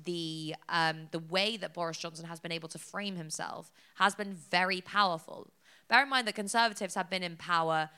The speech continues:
for the vast majority of the last twenty-five years, and yet Boris Johnson is able to come in and say, "The low wage, low productivity, low growth model of the past is over." It's like,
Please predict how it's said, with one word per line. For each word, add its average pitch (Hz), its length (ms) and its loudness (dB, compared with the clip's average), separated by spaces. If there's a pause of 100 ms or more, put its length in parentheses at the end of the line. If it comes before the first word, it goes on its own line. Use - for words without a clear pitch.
(120)
for 185 160 -4
the 190 100 2
vast 208 680 8
majority 165 720 -6
of 170 160 -6
the 170 60 -4
last 160 420 0
twenty-five 170 640 -6
years, - 540 -10 (260)
and 185 120 -2
yet 185 120 0
Boris 196 240 4
Johnson 175 300 -4
is 165 100 -2
able 165 220 -2
to 170 80 -8
come 180 180 0
in 165 140 -2
and 160 120 -8
say, 160 380 2 (280)
"The 185 100 2
low 233 400 10
wage, 220 560 8
low 226 320 12
productivity, 220 760 -2
low 226 320 12
growth 214 480 6
model 202 280 2
of 190 100 4
the 185 60 -10
past 208 500 8
is 196 160 -2 (100)
over." 220 460 6 (260)
It's 196 160 -4
like, 202 120 2